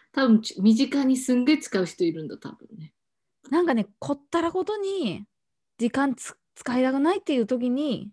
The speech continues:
Speaker 1: <laughs> そう。
Speaker 2: たくさん出てくると、
Speaker 1: そういう時に使いたいよね。
Speaker 2: いやーってな-、言い-、言いたくなるね。
Speaker 1: いやー。
Speaker 2: 言わさるよね、
Speaker 1: なるね。
Speaker 2: こうなーって。
Speaker 1: うん。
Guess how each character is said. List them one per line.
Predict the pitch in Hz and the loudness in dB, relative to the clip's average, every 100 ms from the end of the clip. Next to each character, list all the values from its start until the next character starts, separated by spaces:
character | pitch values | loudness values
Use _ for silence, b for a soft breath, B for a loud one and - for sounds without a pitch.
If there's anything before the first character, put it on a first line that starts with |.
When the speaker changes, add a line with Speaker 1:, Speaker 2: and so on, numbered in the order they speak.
| - | -10
Speaker 1:
<laughs> | 262 - - | -10 -10 -12
そ | - 233 | -4 -4
う。 | - | 0
Speaker 2:
た | 285 247 | -2 0
く | |
さ | - 359 | 2 4
ん | |
出 | 320 | 6
て | 330 | 8
く | 349 | 6
る | 302 | 8
と、 | 427 | 6
Speaker 1:
そ | 403 | 6
う | |
い | |
う | |
時 | 294 | 6
に | 190 | 4
使 | 220 | 2
い | 214 | 2
た | 208 | 0
い | |
よ | 165 | -2
ね。 | 151 - _ _ _ _ - | -8 -18 _ _ _ _ -4
Speaker 2:
い | |
や | 359 | -2
ー | 539 - 762 740 698 | -2 -4 -6 -6 -8
っ | _ _ | _ _
て | - 226 | -2 0
な-、 | 220 220 - | 2 -2 -2
言 | 202 202 | -2 0
い-、 | 202 - | -4 -6
言 | 214 | -4
い | 208 | 0
た | 226 | 0
く | 220 | 2
な | 233 | 2
る | 226 | 0
ね。 | 127 82 - _ _ _ _ _ _ _ - | -4 -10 -18 _ _ _ _ _ _ _ -4
Speaker 1:
い | 226 | -4
や | 262 | -4
ー。 | 254 247 202 208 226 226 - | -6 -8 -8 -8 -10 -12 -8
Speaker 2:
言 | 220 | -2
わ | 220 | -2
さ | 233 226 | 0 2
る | |
よ | 240 | 2
ね、 | 190 185 | 2 -2
Speaker 1:
な | 190 | -4
る | 185 180 | -4 -2
ね。 | 220 | -2
Speaker 2:
こ | |
う | |
な | 208 185 190 | -2 -2 -2
ー | 202 202 | 0 -2
っ | |
て。 | 190 | -4
Speaker 1:
う | |
ん。 | 180 226 | -8 -14